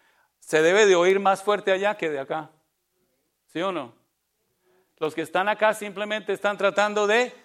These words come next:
llevar a los que están allá a juntarse,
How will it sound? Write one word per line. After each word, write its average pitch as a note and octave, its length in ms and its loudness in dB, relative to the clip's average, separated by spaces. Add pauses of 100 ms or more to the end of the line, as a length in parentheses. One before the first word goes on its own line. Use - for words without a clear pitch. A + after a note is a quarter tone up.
(140)
llevar D#3 400 4
a A3+ 60 6
los G3+ 140 0
que F#3+ 80 -4
están G3 220 0
allá A3+ 480 0 (1000)
a D#3 140 0
juntarse, F#3+ 720 -2